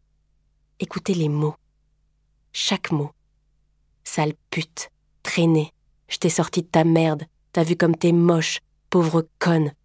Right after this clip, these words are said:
je vais te tuer. » Derrière les mots, la haine, la misère,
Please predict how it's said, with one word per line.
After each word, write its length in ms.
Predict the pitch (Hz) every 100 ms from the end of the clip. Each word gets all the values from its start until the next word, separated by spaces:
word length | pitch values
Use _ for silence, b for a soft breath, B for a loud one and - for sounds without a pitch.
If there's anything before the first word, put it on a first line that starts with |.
| _
je 140 | 160
vais 100 | 165
te 100 | 165
tuer. » 480 | 160 - - 180 160 - _ _ _ _ _ _ _ _ _ _ _ _ _ _ _
Derrière 280 | 165 160 160
les 120 | 160
mots, 240 | 160 175 214 _ _ _ _ _ _ _ -
la 140 | 143 -
haine, 380 | 151 175 175 - _ _ _ _ _ _ -
la 100 | 139
misère, 600 | 147 143 147 160 190